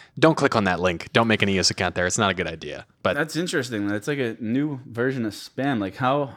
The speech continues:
Speaker 1: Yeah,
Speaker 2: I mean
Speaker 1: 'cause you can, you can send a memo, a message to someone for, uh, basically free. I mean, that person was, was more than likely able to send, let's see,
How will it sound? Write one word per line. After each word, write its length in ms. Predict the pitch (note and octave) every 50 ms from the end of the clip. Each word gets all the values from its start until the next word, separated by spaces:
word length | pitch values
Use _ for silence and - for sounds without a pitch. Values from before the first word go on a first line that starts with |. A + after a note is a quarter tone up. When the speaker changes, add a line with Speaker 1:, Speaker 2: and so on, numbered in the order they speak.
| - -
Speaker 1:
Yeah, 300 | - G#2+ G#2+ A#2+ G#2+ A2+ G#2+
Speaker 2:
I 40 | -
mean 100 | A2 A2+
Speaker 1:
'cause 180 | - D3 C3 C3
you 60 | C3
can, 300 | - C#3 A#2+ A2 A2+ G#2+ -
you 140 | B2 B2+
can 180 | B2 - C3 A2
send 380 | - - C#3 C3 C3 B2+ B2 A#2 -
a 80 | G#2
memo, 480 | G2+ G2+ G#2 A2 A2 G#2+ G2 F2+ F2 F2+
a 40 | F2+
message 420 | F#2 G2+ G#2 G2+ - G2 E2+ -
to 80 | - G#2+
someone 520 | - G2+ F#2 F2+ F2+ F2+ F2 F2 F2 E2
for, 840 | - - F#2 F2+ F2+ F2 F2 F2 F2+ F2 E2+ E2+ - - - - -
uh, 40 | -
basically 580 | F#2+ - C#3 D3 C3+ - - A2+ - - F2
free. 380 | D#2 - - - E2+ E2 D#2 -
I 60 | -
mean, 140 | G#2 A2 A2+
that 180 | B2+ C#3 C#3 -
person 260 | D3 C#3+ - C3+ A2+
was, 240 | G2+ F#2+ - - -
was 400 | - F#2+ F#2+ F2+ E2+ - - - _ _ _ _ -
more 140 | C3 C3 B2+
than 80 | A#2+
likely 300 | A2+ A2 - A2+ G#2 F#2
able 240 | F#2+ G#2 G#2+ A#2+ A2
to 100 | - A2+
send, 560 | - - - A2+ G2+ G2+ G2 G2 G2 - -
let's 140 | A#2 A2 -
see, 240 | - - F#2 E2